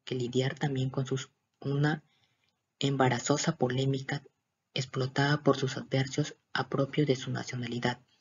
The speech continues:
En estos momentos estaba, era una doble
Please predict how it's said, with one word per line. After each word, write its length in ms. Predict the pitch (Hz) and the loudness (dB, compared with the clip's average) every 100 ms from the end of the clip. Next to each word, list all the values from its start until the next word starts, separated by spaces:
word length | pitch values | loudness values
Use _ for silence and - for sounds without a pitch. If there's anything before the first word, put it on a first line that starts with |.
| _ _ _ - _ _ _ - | _ _ _ -20 _ _ _ 2
En 160 | 139 | 6
estos 260 | 156 175 226 | 6 6 10
momentos 680 | 202 139 127 131 - 160 - _ _ _ _ - | 10 10 2 -4 -4 -6 -10 _ _ _ _ -6
estaba, 640 | 135 135 - 151 156 - - | -6 -2 2 2 2 -2 -4
era 200 | 139 143 | -4 -2
una 200 | 139 123 | -2 -2
doble 520 | - 139 143 147 | 0 0 0 -4